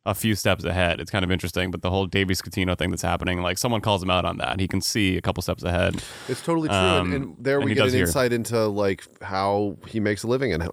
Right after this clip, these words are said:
Speaker 2: why he's so good.
Speaker 1: Yeah.
Speaker 2: And I think that that's cool because this season, is Davey Scatino this season?
Speaker 1: Yeah, yeah, that's coming
Speaker 2: Ugh,
Speaker 1: up.
Speaker 2: more Meadow whining. Ugh.
Speaker 1: Yeah, oh, true, yeah, she's
Speaker 2: Um,
Speaker 1: friends with
Speaker 2: anyway,
Speaker 1: yeah.
Speaker 2: anyway.
Speaker 1: <laughs>
Speaker 2: Um, and that kid's not a good bass player either. But anyway,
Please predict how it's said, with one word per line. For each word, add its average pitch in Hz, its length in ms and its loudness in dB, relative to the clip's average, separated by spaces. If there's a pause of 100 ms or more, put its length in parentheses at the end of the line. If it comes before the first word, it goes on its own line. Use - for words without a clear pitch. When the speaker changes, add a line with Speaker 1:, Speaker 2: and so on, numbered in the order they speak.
(100)
Speaker 2:
why 90 220 0
he's 95 160 0
so 107 180 0
good. 117 240 0 (160)
Speaker 1:
Yeah. 127 200 2
Speaker 2:
And 156 60 4
I 156 40 2
think 202 160 -2
that 208 100 -2
that's 185 180 -2
cool 185 240 0
because 117 260 -2
this 139 180 0
season, 135 500 0
is 135 140 -2
Davey 175 240 2
Scatino 170 440 0
this 165 140 -2
season? 180 460 0
Speaker 1:
Yeah, 160 180 4 (160)
yeah, 104 200 2 (120)
that's 104 100 -6
coming 123 200 4
Speaker 2:
Ugh, 110 60 4
Speaker 1:
up. - 60 -2
Speaker 2:
more 180 160 2
Meadow 139 360 2
whining. 90 720 0
Ugh. 104 200 0
Speaker 1:
Yeah, 101 300 4
oh, 135 100 2
true, 117 360 2
yeah, 95 160 4
she's 127 180 4
Speaker 2:
Um, 117 60 2
Speaker 1:
friends 92 140 2
with 90 100 0
Speaker 2:
anyway, 98 500 2
Speaker 1:
yeah. 92 320 -2
Speaker 2:
anyway. 117 640 2 (140)
Speaker 1:
<laughs> 208 1000 -2 (640)
Speaker 2:
Um, 107 800 0 (1400)
and 117 120 -2
that 113 60 -2
kid's 131 260 -4
not 104 100 2
a 92 60 2
good 82 160 -2
bass 82 200 0
player 73 240 -2
either. 73 380 0
But - 200 -2
anyway, 113 340 2